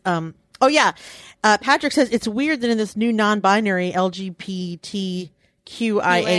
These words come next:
Speaker 2: A.
Speaker 1: world that they would focus on gender." I thought that was weird too, but they did apply for the patent two years ago. And I'm not saying that,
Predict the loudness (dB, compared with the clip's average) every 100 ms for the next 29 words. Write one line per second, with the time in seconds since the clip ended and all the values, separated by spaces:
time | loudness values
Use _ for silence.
0 | 0 2 4 2 0 -2 0 2 0 2
1 | 0 0 -2 -4 -2 -2 -2 0 2 2
2 | 4 2 4 2 0 -2 -2 -4 -2 -4
3 | -4 -2 2 2 0 -8 _ -20 _ 0
4 | 2 2 2 0 0 0 0 -2 -4 -2
5 | 0 0 -2 -8 -8 0 2 2 0 -2
6 | 0 -2 -2 2 4 4 2 2 2 -2
7 | -2 0 0 2 0 -2